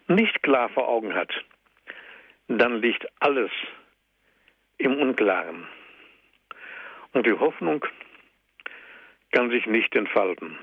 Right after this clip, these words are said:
Wenn der Mensch darüber nicht im Klaren ist,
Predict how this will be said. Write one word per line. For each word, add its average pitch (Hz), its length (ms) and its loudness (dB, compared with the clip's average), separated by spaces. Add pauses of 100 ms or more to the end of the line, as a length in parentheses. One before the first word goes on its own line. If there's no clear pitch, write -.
(1800)
Wenn 147 240 4
der 151 80 4
Mensch 139 340 0 (2250)
darüber 151 480 2
nicht 208 320 -2
im 107 120 0
Klaren 87 440 0
ist, 82 160 -2